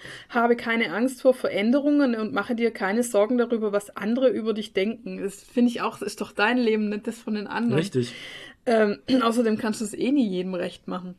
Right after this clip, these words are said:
Speaker 2: Nee.
Speaker 1: Lerne
Speaker 2: Ich bin auch nicht auf der Welt, um es jedem
Speaker 1: Nee.
Speaker 2: recht zu machen halt.
Speaker 1: Lerne, die wertvollen Dinge zu schätzen und die wertlosen loszulassen.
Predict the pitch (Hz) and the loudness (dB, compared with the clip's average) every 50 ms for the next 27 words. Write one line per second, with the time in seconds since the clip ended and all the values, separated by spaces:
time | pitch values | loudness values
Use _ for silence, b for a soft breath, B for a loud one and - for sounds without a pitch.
0 | _ _ - 202 196 - - - _ _ - - - 185 202 233 151 - 240 262 | _ _ -14 -12 -12 -12 -14 -18 _ _ -12 -6 -2 0 2 4 4 6 6 4
1 | 269 294 294 285 - - 196 247 240 190 202 190 - 180 156 123 135 160 220 262 | 4 2 2 2 2 4 4 4 4 4 2 2 4 4 4 6 6 4 4 4
2 | - - - 175 165 - - 160 - 240 - 131 156 220 - - - 262 214 175 | 0 -4 -6 -6 -4 -2 0 0 2 2 2 0 0 -2 -4 -4 -2 -2 -2 0
3 | 127 123 123 110 110 107 - - - - 214 220 226 254 302 339 339 311 269 220 | -2 -2 -2 -4 -6 -8 -10 -10 -6 0 2 4 4 6 6 6 4 4 2 4
4 | 196 202 208 233 277 - - - 294 285 277 254 240 262 247 262 269 269 - - | 8 8 8 8 8 4 2 2 4 4 4 2 2 2 2 2 2 0 -2 -10
5 | 233 - - 226 233 233 - - 285 269 262 220 214 202 220 196 180 190 196 202 | -8 -2 0 -2 -2 -2 -4 -4 -2 -2 0 0 -2 -2 -2 -2 0 2 2 2
6 | 196 - 190 190 202 240 240 254 240 208 190 190 208 240 240 - - 202 185 180 | 0 0 0 0 0 0 0 0 0 0 2 4 2 2 2 2 -2 -2 0 0
7 | 185 190 - - 180 180 185 - | -2 -4 -6 -8 -10 -10 -12 -14